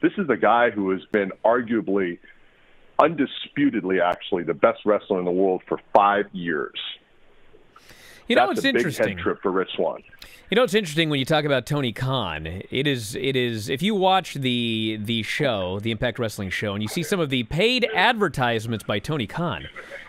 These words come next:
Speaker 2: Tony Khan
Speaker 1: Uh-huh.
Speaker 2: can be very derogatory towards Impact Wrestling. However, in this particular match,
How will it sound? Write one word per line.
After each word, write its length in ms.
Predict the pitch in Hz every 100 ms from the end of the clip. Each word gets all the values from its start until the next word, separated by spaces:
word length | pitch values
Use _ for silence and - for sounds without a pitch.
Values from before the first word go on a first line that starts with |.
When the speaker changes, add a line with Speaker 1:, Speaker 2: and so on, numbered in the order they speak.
| -
Speaker 2:
Tony 300 | 226 359 302
Khan 340 | - 277 302
Speaker 1:
Uh-huh. 80 | 247
Speaker 2:
can 140 | 214
be 120 | 185 185
very 540 | 139 147 269 349 330
derogatory 1120 | 214 220 220 294 285 226 156 117 92 78 87 - - - - -
towards 420 | 208 233 208 147
Impact 500 | 214 254 226 208 165
Wrestling. 600 | 160 233 - 90 67 90 _ - -
However, 460 | - 190 339 302 208
in 260 | 202 175 196
this 180 | - -
particular 640 | 294 - 277 - 247 190
match, 720 | 151 233 320 92 85 104 -